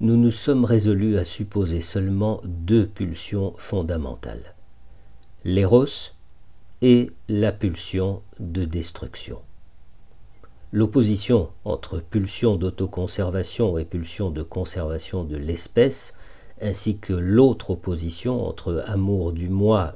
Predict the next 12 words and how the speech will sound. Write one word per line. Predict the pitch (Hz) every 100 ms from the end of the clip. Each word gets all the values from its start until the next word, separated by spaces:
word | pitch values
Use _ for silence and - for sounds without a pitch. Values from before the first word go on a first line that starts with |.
| -
et | 85 85
amour | 87 92 76 80
d'objet, | 92 85 95 120 135 - - - -
se | - - 147
situe | 143 - 113 - 139 - -
encore | 131 120 - 87 76 67 - - 107
à | 107
l'intérieur | 101 98 95 95 95 85
de | 85
l'éros. | 73 60 62 - - - - - - - - - - - - - - -
Le | 107
but | 104 160 - -